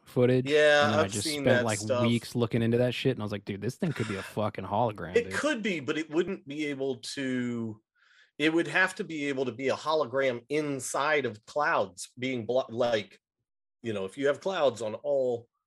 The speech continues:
Speaker 2: sides, how's it a projection and where's it projecting from and how's it emitting light just right around the clouds? There's, I, I'm into that theory. I just haven't seen anything really compelling
Speaker 1: So,
Speaker 2: about it yet.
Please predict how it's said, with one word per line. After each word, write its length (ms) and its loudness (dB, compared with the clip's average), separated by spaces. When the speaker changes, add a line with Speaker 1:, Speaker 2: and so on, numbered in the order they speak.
Speaker 2:
sides, 800 -4
how's 380 0
it 300 -4
a 80 -4
projection 840 -4
and 160 -10
where's 420 -6
it 180 -12
projecting 560 -6
from 420 -8
and 120 -12
how's 320 -4
it 160 -6
emitting 480 -2
light 340 -2
just 360 -8
right 220 -2
around 260 -6
the 60 -20
clouds? 600 0
There's, 260 -2
I, 140 6
I'm 260 2
into 240 6
that 300 4
theory. 420 0
I 60 0
just 240 -8
haven't 440 0
seen 320 -4
anything 500 -4
really 240 -6
compelling 640 0
Speaker 1:
So, 40 0
Speaker 2:
about 260 -4
it 180 -10
yet. 200 -8